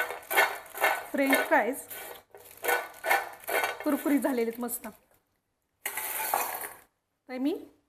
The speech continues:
एका बाउलमध्ये काढून घेतलेले आहे. चला, तर आता आपण याच्यामध्ये काय करायचं आहे,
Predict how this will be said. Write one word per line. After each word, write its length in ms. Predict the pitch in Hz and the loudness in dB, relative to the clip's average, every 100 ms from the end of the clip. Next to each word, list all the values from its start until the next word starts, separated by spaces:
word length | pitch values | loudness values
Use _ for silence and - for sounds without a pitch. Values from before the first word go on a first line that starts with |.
| _ _ | _ _
एका 180 | 269 311 | -6 2
बाउलमध्ये 400 | 277 269 269 262 | 4 4 4 2
काढून 280 | 294 262 240 | 4 4 2
घेतलेले 340 | 277 - 233 | -2 -2 -4
आहे. 220 | 240 285 - - - - _ _ _ _ _ _ _ _ _ _ _ _ | -2 -4 -6 -12 -20 -20 _ _ _ _ _ _ _ _ _ _ _ _
चला, 160 | 254 208 | -14 -6
तर 120 | 220 | -2
आता 160 | 233 | 0
आपण 180 | 247 262 | 2 2
याच्यामध्ये 320 | 262 254 254 | 0 2 2
काय 100 | 269 | 2
करायचं 360 | 294 330 262 349 | 2 2 0 -2
आहे, 120 | - | -8